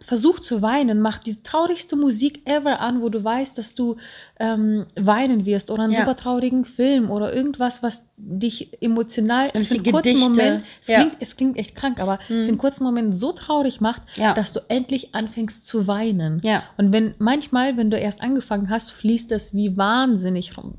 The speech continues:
Speaker 2: Ja.
Speaker 1: alles raus und dieses,
Speaker 2: Du
Speaker 1: früher
Speaker 2: lässt
Speaker 1: hat meine
Speaker 2: es
Speaker 1: Mama
Speaker 2: zu.
Speaker 1: zum Beispiel gesagt, „Hör auf zu weinen, dass deine Armen nerven“ und dies und das.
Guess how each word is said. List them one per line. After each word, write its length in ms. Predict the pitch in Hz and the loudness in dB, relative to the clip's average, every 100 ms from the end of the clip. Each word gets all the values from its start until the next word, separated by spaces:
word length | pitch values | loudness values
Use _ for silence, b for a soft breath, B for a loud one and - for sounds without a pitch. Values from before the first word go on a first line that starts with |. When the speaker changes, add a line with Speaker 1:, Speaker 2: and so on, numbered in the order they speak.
| - | -10
Speaker 2:
Ja. 140 | 226 220 | -2 0
Speaker 1:
alles 340 | 214 214 - | 2 0 -2
raus 360 | 247 247 262 240 | 2 4 2 0
und 160 | 214 | -2
dieses, 320 | 208 214 220 - | -2 -2 -4 -6
Speaker 2:
Du 60 | B B B B _ - | B B B B _ 2
Speaker 1:
früher 120 | 254 | 4
Speaker 2:
lässt 140 | 247 | 4
Speaker 1:
hat 60 | 247 | 2
meine 140 | 226 | 0
Speaker 2:
es 40 | 226 | 2
Speaker 1:
Mama 180 | 254 | 2
Speaker 2:
zu. 60 | 240 | 2
Speaker 1:
zum 80 | 220 | 2
Beispiel 280 | 214 - 214 | 0 -2 -2
gesagt, 340 | 208 208 208 B B | 0 -2 -4 B B
„Hör 140 | - - | -4 -2
auf 140 | 262 - | -4 -4
zu 180 | 233 | -4
weinen, 400 | 220 254 262 247 | 0 0 2 2
dass 220 | 233 226 - B - | 0 -4 -10 B -2
deine 260 | 226 - | -2 -2
Armen 300 | 240 254 233 | -2 0 2
nerven“ 500 | 240 269 277 - 254 | 4 2 0 -2 -2
und 100 | 240 214 | 0 0
dies 180 | 262 | 0
und 120 | 254 220 | 0 2
das. 240 | 240 | 0